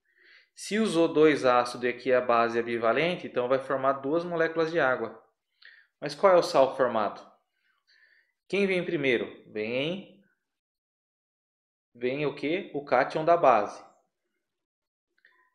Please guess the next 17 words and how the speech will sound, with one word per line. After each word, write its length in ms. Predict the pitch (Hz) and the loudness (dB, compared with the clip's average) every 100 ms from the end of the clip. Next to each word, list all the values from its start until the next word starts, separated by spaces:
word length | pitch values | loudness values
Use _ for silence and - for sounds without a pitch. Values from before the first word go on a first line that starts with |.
| _ | _
Quem 120 | 135 | -6
é 40 | 139 | -4
o 60 | |
cátion 340 | 139 123 - 120 | 0 -2 -2 -4
da 100 | 117 | -4
base? 360 | 98 98 104 - | -4 -8 -14 -6
Opa! 1800 | 117 120 131 143 - - - 143 131 131 120 120 117 113 110 107 - - | -2 4 4 4 0 -4 2 4 4 4 2 0 -2 -2 -4 -6 -10 2
Boa, 460 | 135 143 143 139 135 | 4 6 6 4 4
Patrick! 880 | 131 127 127 120 113 117 110 104 - _ _ _ _ _ | 0 0 -8 -10 -10 -14 -18 -20 -20 _ _ _ _ _
C 560 | - - 117 117 117 | -20 -12 -6 -2 0
A 580 | 104 107 117 131 143 147 | 0 0 0 -2 -4 -8
C 280 | - - 135 | -18 -10 -4
L. 840 | 131 120 120 127 113 101 98 _ _ _ _ _ _ _ _ _ _ | 0 2 2 2 0 -8 -14 _ _ _ _ _ _ _ _ _ _
Aí, 540 | 107 107 123 135 123 | -10 -6 -2 -2 -2
boa! 560 | 127 143 135 104 - - | 0 4 4 2 -4 -14
Só 240 | - 160 160 | 0 2 2
que 760 | 160 139 156 220 - - _ | 0 2 2 0 -4 -18 _